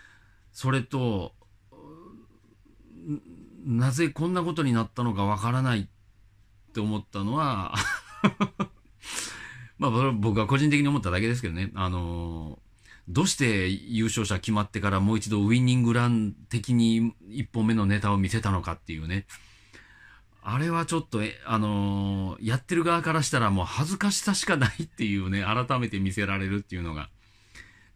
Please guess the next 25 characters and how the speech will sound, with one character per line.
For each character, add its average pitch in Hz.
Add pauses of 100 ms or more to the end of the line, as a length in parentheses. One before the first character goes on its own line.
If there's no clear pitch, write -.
(180)
じ 135
ゃ 196
あ -
そ 151
の 202 (160)
時 160
間 185
を 175
割 185
愛 175
し -
て、 160 (420)
審 147
査 151
員 147
の 110
言 131
葉 101
聞 98
き -
た 151
か 139
っ 113
た 101
し、 117